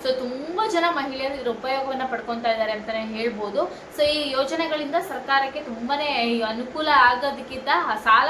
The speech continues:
ಮಾಡ್ಕೊಂಡಿದ್ದಾರೆ, but ಜನರಿಗೆ ಕೊಟ್ಟಿರೋದ್ರಿಂದ ಅನುಕೂಲ ಆಗಿದೆ ಅಂತಾನೆ ಹೇಳ್ಬೋದು. So ತುಂಬಾ ಜನ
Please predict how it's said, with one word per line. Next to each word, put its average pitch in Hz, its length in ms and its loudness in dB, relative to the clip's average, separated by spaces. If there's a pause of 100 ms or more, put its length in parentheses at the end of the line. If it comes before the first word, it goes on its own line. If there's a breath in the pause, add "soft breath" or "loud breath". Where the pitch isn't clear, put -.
ಮಾಡ್ಕೊಂಡಿದ್ದಾರೆ, 262 600 0
but 262 220 -6
ಜನರಿಗೆ 233 360 -4
ಕೊಟ್ಟಿರೋದ್ರಿಂದ 240 640 -6
ಅನುಕೂಲ 247 320 -4
ಆಗಿದೆ 214 340 -2
ಅಂತಾನೆ 208 300 -8
ಹೇಳ್ಬೋದು. 196 560 -4 (360 loud breath)
So 330 120 4
ತುಂಬಾ 320 260 2
ಜನ 349 160 0